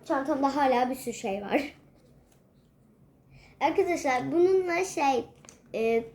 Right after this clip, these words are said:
tuzlukla yapılıyor arkadaşlar. Böyle benim kendim uydurduğum bir şey var. Böyle. Böyle kedi yapıyorsun, da-, açıyorsun. I love you cat. Çok güzel ya, ben yaptım.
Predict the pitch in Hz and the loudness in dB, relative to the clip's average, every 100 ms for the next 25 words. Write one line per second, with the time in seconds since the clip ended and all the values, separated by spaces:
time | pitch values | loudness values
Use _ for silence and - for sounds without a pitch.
0 | - _ _ _ - 277 262 277 277 240 | -20 _ _ _ -6 -2 0 -2 -2 -2
1 | 202 202 208 196 196 196 202 226 226 226 | -2 -4 -4 -2 -2 -2 -6 -10 -8 -2
2 | 240 247 240 233 - - _ 277 311 339 | 0 2 0 -2 -10 -20 _ 0 4 4
3 | 302 - 339 339 349 359 330 254 294 262 | 4 2 2 4 6 6 4 4 2 2
4 | 302 330 339 - - - 302 269 214 220 | 2 2 2 -2 -10 -6 -4 -2 -2 -4
5 | 359 - _ - - - - - _ _ | -8 -14 _ -20 -20 -20 -20 -20 _ _
6 | - 226 202 196 208 302 415 - _ - | -4 0 2 0 -2 -4 -8 -14 _ -20
7 | - _ _ - 233 220 - - - - | -20 _ _ -12 -6 -4 -6 -12 -14 -4
8 | 262 285 269 - 240 214 - 277 311 302 | -2 2 0 0 -4 -4 -6 -6 -6 -6
9 | 285 - - - - - - 254 262 - | -8 -14 -16 -20 -20 -20 -10 -8 -8 -8
10 | 233 226 - 285 311 320 - 233 233 233 | -8 -8 -10 -4 -4 -2 -2 2 2 0
11 | 220 202 - 202 214 - - - - - | -4 -8 -10 -12 -12 -16 -18 -18 -20 -20
12 | - - - - - - - - - 262 | -18 -20 -20 -18 -18 -16 -18 -18 -12 -10
13 | - - 508 - 339 262 220 220 226 233 | 2 6 6 4 -2 0 -2 -2 -4 -4
14 | 262 440 370 208 - - - | -4 -4 -4 -6 -10 -18 -20